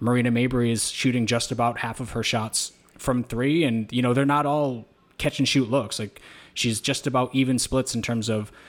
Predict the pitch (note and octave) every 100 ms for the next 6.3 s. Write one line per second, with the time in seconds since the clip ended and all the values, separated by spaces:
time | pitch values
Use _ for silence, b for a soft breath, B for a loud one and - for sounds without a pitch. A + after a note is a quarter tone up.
0 | B - B2+ A#2+ - B2+ B2 A#2+ G#2+ G#2+
1 | G#2+ _ _ - A#2 G#2+ B2 - A2+ A#2
2 | A2+ A#2 B2 G#2+ - C#3 - - _ -
3 | C#3+ D3+ - - C#3 D3 D#3 D#3+ D#3 D#3
4 | D#3 F3 F3+ A#2+ A#2 C3 B2+ B2 B2+ B2+
5 | A#2 A#2+ A2+ A2 A2 G#2+ - A2+ G#2 -
6 | A2+ A2